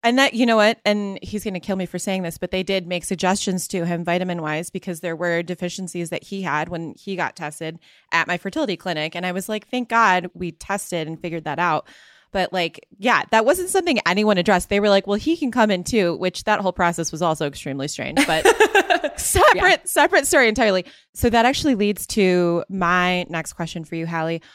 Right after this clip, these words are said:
Speaker 1: So Megan and I always joke about, like, our twenties was for figuring out our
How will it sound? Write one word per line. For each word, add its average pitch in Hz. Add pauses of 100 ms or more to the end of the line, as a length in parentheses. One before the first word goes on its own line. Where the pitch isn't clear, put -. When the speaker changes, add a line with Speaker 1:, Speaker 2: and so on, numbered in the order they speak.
(300)
Speaker 1:
So 208
Megan 180
and 156
I 143
always 147
joke 165
about, 151
like, 156
our 156
twenties 175
was 160
for 151
figuring 170
out 147
our 135